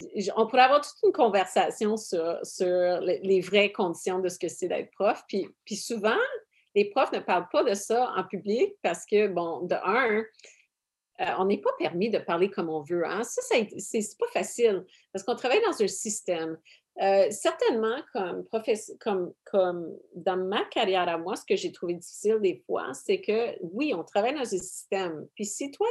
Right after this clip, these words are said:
t'es artiste moindrement, <laughs> euh, comme moi, je le suis, ben, il faut adhérer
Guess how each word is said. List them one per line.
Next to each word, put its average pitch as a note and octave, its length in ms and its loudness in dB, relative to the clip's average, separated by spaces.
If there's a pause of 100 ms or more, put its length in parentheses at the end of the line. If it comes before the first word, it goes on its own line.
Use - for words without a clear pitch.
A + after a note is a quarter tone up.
t'es - 140 4
artiste A3+ 480 -2
moindrement, F#3 500 0
<laughs> D#4+ 800 -2
euh, F#3 240 4
comme G3 240 2
moi, G#3 140 2
je G3 120 2
le F3+ 80 6
suis, A#3+ 400 0 (500)
ben, A#3+ 300 6
il B3+ 80 0
faut F4+ 260 4
adhérer F#3+ 640 4